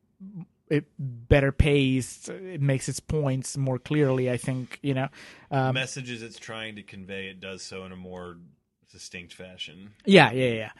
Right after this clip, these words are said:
Speaker 1: It's definitely, it, even you would say less preachy, maybe, you know. Um, but yeah, I mean, still, Catherine Bigelow, good director, great director even, but she's made better movies than Zero Dark Thirty.
Speaker 2: Yeah.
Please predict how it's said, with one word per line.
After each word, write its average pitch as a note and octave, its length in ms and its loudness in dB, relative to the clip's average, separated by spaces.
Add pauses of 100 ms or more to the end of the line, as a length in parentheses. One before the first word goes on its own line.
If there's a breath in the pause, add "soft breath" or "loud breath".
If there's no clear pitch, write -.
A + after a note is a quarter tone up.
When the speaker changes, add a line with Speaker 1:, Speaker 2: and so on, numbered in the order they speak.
(320 soft breath)
Speaker 1:
It's C3+ 220 0
definitely, C3+ 440 0
it, D#3+ 200 -2 (240)
even C3+ 300 2 (120)
you B2 160 -2
would A2+ 120 -6
say B2 140 -2
less B2 280 -2
preachy, C#3+ 680 4
maybe, C3+ 460 4 (100)
you C#3+ 140 4
know. C3+ 240 0 (380)
Um, A#2+ 400 -4 (840)
but G#3 100 8
yeah, D#3+ 220 12
I D#3+ 40 6
mean, D#3+ 140 8
still, F#3 320 10
Catherine G3 300 8
Bigelow, E3+ 560 10 (1000)
good A3+ 180 12
director, F3 460 10
great E3 380 6
director D3 360 6
even, C3 360 4
but B2+ 280 4 (200)
she's C#3+ 320 2
made B2+ 240 2
better B2 180 2
movies B2 280 0
than A#2+ 100 -2
Zero A#2+ 160 0
Dark A2+ 180 -2
Thirty. A2 380 -4
Speaker 2:
Yeah. A2+ 160 -2